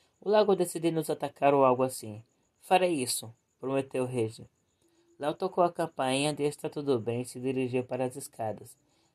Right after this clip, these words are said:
Antes de chegar lá, um clap, clap, clap alto subiu do casco.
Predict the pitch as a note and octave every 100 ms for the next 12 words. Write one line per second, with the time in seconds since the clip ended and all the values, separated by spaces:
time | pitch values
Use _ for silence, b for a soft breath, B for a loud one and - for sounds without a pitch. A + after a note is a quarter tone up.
0 | - D3+ E3+ F3+ E3 E3+ D3 C#3+ B2+ B2
1 | C3+ C3+ _ _ _ C3+ B2 - D3+ -
2 | - D#3 - - B2+ C3 B2+ A2+ _ -
3 | C3 C#3 B2+ A#2+ B2+ C#3 C#3+ - - B2
4 | B2+ -